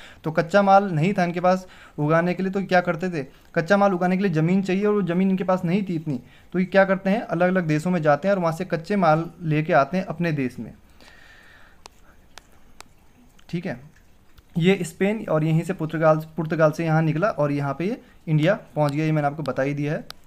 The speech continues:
तो ये है, थोड़ा सा देख लेते हैं आप। ठीक है, तो दोस्तों, ये मालाबार तट है। यहाँ पे मालाबार तट है, आपने पढ़ा ही होगा, ज्योग्राफी आपने अच्छे से अगर पढ़ी होगी तो मालाबार तट है।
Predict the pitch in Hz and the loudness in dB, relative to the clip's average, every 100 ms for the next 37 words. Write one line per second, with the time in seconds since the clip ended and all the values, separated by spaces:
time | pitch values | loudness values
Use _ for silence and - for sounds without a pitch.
0 | _ _ - - _ 147 143 160 156 175 | _ _ -20 -20 _ -6 -4 -2 -2 -4
1 | 208 - 143 147 143 123 - - - - | -6 -12 -12 -10 -10 -10 -12 -16 -16 -18
2 | - - - - - _ _ - - 160 | -20 -20 -20 -20 -20 _ _ -20 -20 -16
3 | 156 - - - 226 196 202 202 262 220 | -16 -18 -20 -6 -2 0 0 0 0 2
4 | 165 175 196 208 208 190 185 185 175 190 | 4 6 6 4 4 2 2 2 2 2
5 | 151 156 160 170 160 156 165 160 160 151 | 4 4 4 2 0 -2 0 -2 -2 0
6 | 139 151 156 147 139 139 156 143 147 139 | 2 2 0 0 0 -2 -2 -2 -2 -6
7 | 147 143 139 127 139 143 170 170 139 151 | -4 -4 -4 -4 -4 -4 -4 0 2 4
8 | 160 160 156 180 | 2 -2 -4 -6